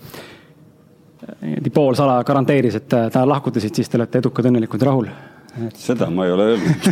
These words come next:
Speaker 1: <laughs> et, äh, vaatame, kas see õnnestub meil täita või mitte, aga ma arvan, et siit, äh, häid mõtteid tuleb ja, ja kindlasti uut perspektiivi homsesse päeva, äh, meie ja Peebu mõtted kindlasti toovad. Enne kui ma annan sõna Peebule täielikult, ähm,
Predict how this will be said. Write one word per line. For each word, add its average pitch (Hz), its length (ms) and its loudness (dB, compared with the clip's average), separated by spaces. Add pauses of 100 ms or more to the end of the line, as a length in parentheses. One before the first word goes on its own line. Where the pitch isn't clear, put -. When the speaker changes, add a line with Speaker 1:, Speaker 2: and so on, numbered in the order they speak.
(300)
Speaker 1:
<laughs> 302 520 2
et, 127 180 -2
äh, 151 160 2 (460)
vaatame, 170 340 2
kas 151 140 0
see 196 80 4
õnnestub 175 220 0
meil 160 120 4
täita 202 300 2
või 208 140 4
mitte, 180 180 0
aga 139 360 2
ma 151 120 2
arvan, 147 220 2
et 131 60 -4
siit, 143 360 0
äh, 135 140 2
häid 160 160 2
mõtteid 165 280 0
tuleb 156 340 2
ja, 120 240 2
ja 117 200 0
kindlasti 123 580 0
uut 135 200 0
perspektiivi 127 640 2
homsesse 127 420 0
päeva, 113 340 0 (640)
äh, 107 300 -2
meie 117 320 2
ja 110 40 -4
Peebu 120 180 0
mõtted 120 260 -2
kindlasti 120 240 -2
toovad. 147 320 2 (840)
Enne 214 280 4
kui 147 100 4
ma 151 80 4
annan 156 140 2
sõna 196 240 2
Peebule 185 300 2
täielikult, 135 540 0
ähm, 135 260 2